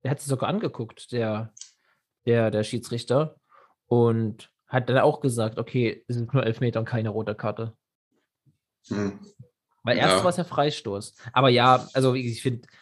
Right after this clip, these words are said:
Speaker 1: wenn man sich, wenn, wenn man einen Knöchel bricht, dann muss da wirklich
Speaker 2: <laughs>
Speaker 1: Gewalt dabei, äh, dabei gewesen sein, das ist richtig.
Speaker 2: Äh, ja,
Speaker 1: Und
Speaker 2: und dann der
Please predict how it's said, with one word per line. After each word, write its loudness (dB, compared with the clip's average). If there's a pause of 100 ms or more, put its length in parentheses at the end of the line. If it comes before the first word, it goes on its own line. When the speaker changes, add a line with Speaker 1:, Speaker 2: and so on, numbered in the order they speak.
(140)
Speaker 1:
wenn 6
man 8
sich, 2
wenn, 4
wenn 2
man 2
einen 0
Knöchel 2
bricht, -4
dann -2 (280)
muss 6
da 8
wirklich 4
Speaker 2:
<laughs> -8
Speaker 1:
Gewalt 2
dabei, -2
äh, -4
dabei -4
gewesen -6
sein, -6
das -8
ist -14
richtig. -10
Speaker 2:
Äh, -12
ja, 6 (140)
Speaker 1:
Und -8 (1080)
Speaker 2:
und 8
dann 6
der 6